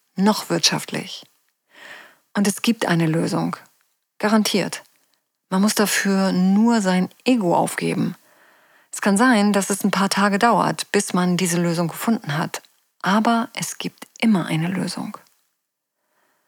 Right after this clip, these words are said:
Die wesentliche Voraussetzung dafür ist jedoch ein positives Menschenbild. Denn nur dann möchtest du, dass der andere mit dir gewinnt. Also wenn du die Menschen magst, dann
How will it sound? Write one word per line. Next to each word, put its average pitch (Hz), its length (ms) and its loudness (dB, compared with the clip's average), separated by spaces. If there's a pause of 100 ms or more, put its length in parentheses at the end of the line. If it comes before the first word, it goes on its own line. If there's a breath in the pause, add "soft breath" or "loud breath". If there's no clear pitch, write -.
(720)
Die 180 100 0
wesentliche 269 560 2
Voraussetzung 190 800 0
dafür 180 520 0
ist - 200 -8
jedoch 180 300 -2
ein 175 260 -2
positives 175 640 -2
Menschenbild. 165 600 -2 (1040)
Denn 190 100 2
nur 240 200 6
dann 226 300 4
möchtest 170 380 -2
du, 208 160 2 (680 loud breath)
dass 175 120 -6
der - 140 0
andere 190 280 2
mit 175 200 -2
dir 170 120 0
gewinnt. 175 520 -2
Also 175 220 0
wenn 175 140 2
du 208 120 2
die 240 100 4
Menschen 185 360 0
magst, 190 440 0
dann 180 260 2